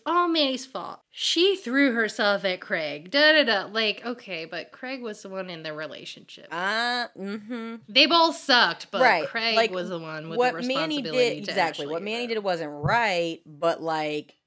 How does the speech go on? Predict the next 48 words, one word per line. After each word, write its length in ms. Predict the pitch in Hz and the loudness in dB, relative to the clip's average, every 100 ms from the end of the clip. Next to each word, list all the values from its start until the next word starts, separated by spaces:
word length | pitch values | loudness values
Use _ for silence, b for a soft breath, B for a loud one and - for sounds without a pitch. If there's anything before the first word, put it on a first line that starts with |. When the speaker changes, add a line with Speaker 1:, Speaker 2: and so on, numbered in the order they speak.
| _ | _
Speaker 2:
Craig's 380 | - 196 185 170 | -2 0 0 -2
more 240 | 170 160 | -4 0
at 200 | 147 98 | -2 -2
fault 320 | 151 143 139 | -4 -4 -4
here, 420 | - 139 143 139 135 _ _ | -10 -12 -10 -14 -16 _ _
than 540 | 147 139 101 107 104 - | -16 -16 -16 -18 -20 -14
Manny, 460 | 147 107 98 101 143 | -12 -12 -16 -20 -18
really, 380 | 139 - 175 143 | -18 -16 -20 _
truly. 360 | - - - _ _ | -20 -20 -20 _ _
Anyway. 180 | 160 - - | -20 -20 -8
Speaker 1:
But 180 | 190 240 | -2 2
anyways, 460 | 208 185 175 170 | 2 2 -2 -4
no, 200 | 185 175 | -4 -4
that 220 | 170 170 170 | -2 -6 -6
post 240 | 185 165 | -8 -8
was 140 | 175 | -6
fucking 320 | - 262 - 277 | -4 -2 0 4
Speaker 2:
<laughs> 20 | |
I 20 | |
was 160 | 294 202 | 4 6
Speaker 1:
hilarious. 720 | 254 277 403 339 302 - 277 | 6 6 4 4 2 0 -4
Speaker 2:
li-, 60 | - | 2
I, 380 | 233 220 226 220 359 427 370 | 4 4 2 0 -4 -6 0
I 120 | 233 254 | 4 4
was 160 | 277 | 4
gonna 200 | 233 320 | 0 -2
screenshot 720 | 370 - 233 233 254 269 233 | -2 -4 -4 -4 -4 0 2
it 120 | 226 202 | 2 0
and 120 | 233 | 0
send 220 | 196 196 | 0 0
it 60 | 220 | -2
to 100 | 277 | -2
you, 80 | 294 | 0
<laughs> 60 | |
but 100 | 269 | 2
then 80 | 359 339 | 4 4
I 40 | |
realized 340 | 311 285 285 | 4 2 2
you 160 | 262 285 | 0 -4
commented. 680 | - 277 240 247 247 262 233 | 2 4 4 4 0 0 -2
I 160 | 180 | 0
was 80 | 175 | 0
like, 200 | 170 165 | -2 -4
"Oh, 140 | - 165 | -4 -6
good. 280 | 156 107 117 | -8 -8 -6
Okay, 280 | 165 - - | -8 -6 2
great." 460 | 403 135 359 - | 2 4 0 0
Speaker 1:
<laughs> 40 | - | -6